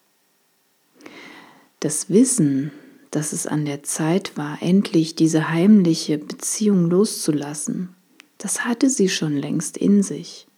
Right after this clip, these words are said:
Aber es haperte immer wieder an der Umsetzung.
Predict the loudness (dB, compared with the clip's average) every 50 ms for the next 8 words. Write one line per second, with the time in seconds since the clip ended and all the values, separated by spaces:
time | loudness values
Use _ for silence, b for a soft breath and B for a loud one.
0 | _ _ b b b b b b b b b b b b b b -4 -2 0 0
1 | -2 -2 -2 -4 -6 -6 -6 -4 -2 -2 -2 0 0 0 0 2 0 -4 -4 -4
2 | -2 0 4 6 6 6 6 4 2 2 2 2 2 2 2 2 0 0 -2 -4
3 | -8 -12 _ _ -20 _ _ _ _ _ 0 2 2 2 2 2 2 2 2 0
4 | -2 -6 -10 -10 -12 -12 -12 -10 -12 -14